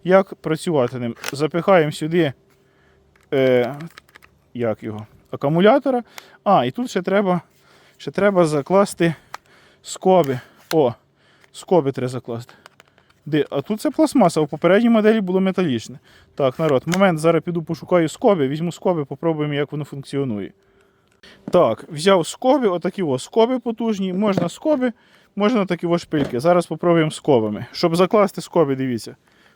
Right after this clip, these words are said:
прищепочку цього відкриваємо, закладаємо в самий верх.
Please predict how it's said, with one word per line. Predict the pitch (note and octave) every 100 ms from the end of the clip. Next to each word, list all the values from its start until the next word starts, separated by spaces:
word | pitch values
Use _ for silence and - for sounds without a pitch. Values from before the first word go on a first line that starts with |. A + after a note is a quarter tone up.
| _
прищепочку | D3+ D3 F#3 E3+ D3+ - D3
цього | D#3+ D3
відкриваємо, | C#3+ - F3 A3 C#4+ C#4+ - _ _ _ _
закладаємо | - D#3 E3+ E3+ G#3+ A3
в | F#3
самий | F#3+ G3 F#3
верх. | D#3+ A#2 C3+ -